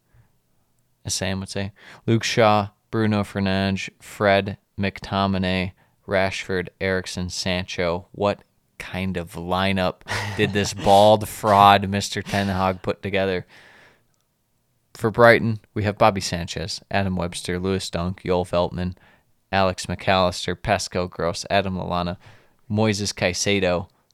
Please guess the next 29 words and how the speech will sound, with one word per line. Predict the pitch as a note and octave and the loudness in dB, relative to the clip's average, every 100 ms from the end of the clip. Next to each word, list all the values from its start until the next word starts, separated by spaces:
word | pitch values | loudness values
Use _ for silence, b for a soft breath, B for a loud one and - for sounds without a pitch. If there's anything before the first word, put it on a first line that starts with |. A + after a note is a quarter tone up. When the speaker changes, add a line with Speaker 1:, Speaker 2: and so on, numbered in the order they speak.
| _ | _
Speaker 1:
Solly | - - A#2+ G2+ | -4 2 2 2
March, | F2+ F2+ F2+ - - | 0 -2 -4 -6 -8
Leo | A2 G#2+ F2 | -4 -2 -2
Trossard, | - F2+ F2 - F2 F2+ | -4 -6 -4 -4 -6 -6
and | G2+ F#2 | -10 -12
Danny | - G2+ F#2+ | -8 -8 -8
Welbeck. | - F2 F2+ E2+ - - b b b b b - | -12 -14 -16 -18 -20 -20 b b b b b 0
Speaker 2:
Yeah, | D3 | 2
Ten | C#3 E3 E3+ | 4 2 0
Hag | C#3+ D3 B2 | 2 0 0
didn't | D3 C#3+ | 0 0
get | D3+ | -2
the | C#3 | -2
memo | B2 C#3 C3 | -2 -2 -2
that | B2 B2 A#2 | -2 -4 -4
Rashford | A#2 B2+ - C#3+ B2 | 0 0 0 -4 -2
is | A#2+ - - _ | -4 -6 -14 _
trash. | - - A#2+ A2+ - - - _ _ - | -8 -2 -2 -4 -12 -18 -20 _ _ -8
Speaker 1:
Trashford. | - F#2 G#2 - - | -4 -2 -4 -4 2
Speaker 2:
Trashford, | D#3+ D3+ C#3 - A#2 G2 G2+ - | 6 6 4 -2 -6 -8 -14 -8
yes. | C3+ G#2+ E2+ | -4 -4 -6
Speaker 1:
Yeah. | - | -8
Speaker 2:
Sing | - - D#3+ | -6 -2 0
it | C3 | -2
with | A#2 G2 | -6 -8
me, | A#2 | -10
Trashford. | - C3+ A#2 - A2 B B B - | -6 -6 -6 -12 -18 B B B -10
And, | B2+ A#2 B2 | -8 -8 -10
Speaker 1:
Trashford, | D3 D3 C#3+ C#3+ - | -12 -10 -10 -10 -14